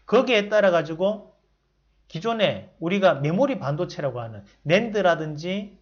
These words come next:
또는 디램에 대해서 폭발적인 수요가 증가하는 시기입니다. 예전으로 돌아가지 않는다는 거예요. 지금 이 시대가 와가지고 동영상 서비스로 우리가 길 가면서 동영상을 보는 시대인데, 지금 다시 한 번 더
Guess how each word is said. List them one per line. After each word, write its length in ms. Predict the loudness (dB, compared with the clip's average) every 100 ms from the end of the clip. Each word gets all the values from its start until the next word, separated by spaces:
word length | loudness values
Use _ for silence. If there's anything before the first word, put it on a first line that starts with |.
| _ -6
또는 260 | -4 -4
디램에 460 | -2 0 0 0 -2
대해서 500 | -2 -4 -2 -4 -2
폭발적인 560 | -6 -2 -4 -2 -6
수요가 300 | -6 -8 -8
증가하는 440 | -6 -6 -6 -8 -12
시기입니다. 480 | -16 -18 -20 _ _ _ _ _ _ _ _ _ _ _ _ _ _ 2
예전으로 440 | 4 4 2 0
돌아가지 400 | 0 2 2 0
않는다는 460 | -4 -6 -8 -10 -14
거예요. 140 | -18 _ _ _
지금 340 | 0 2 4
이 100 | 2
시대가 380 | 0 2 2 4
와가지고 800 | 4 2 0 -2 -2 0 2 0
동영상 380 | 0 0 0 -2
서비스로 520 | -2 -4 -6 -4 -4
우리가 260 | -2 -2 -2
길 140 | -2
가면서 320 | -2 -4 -6
동영상을 480 | -6 -6 -4 -4 -4
보는 220 | -4 -6
시대인데, 640 | -8 -10 -10 -8 -8 -10 -16 _ _ _ _ _ _ _
지금 240 | -6 -4 0
다시 220 | 0 0
한 120 | 0
번 120 | 2 2
더 400 | 2 0 -2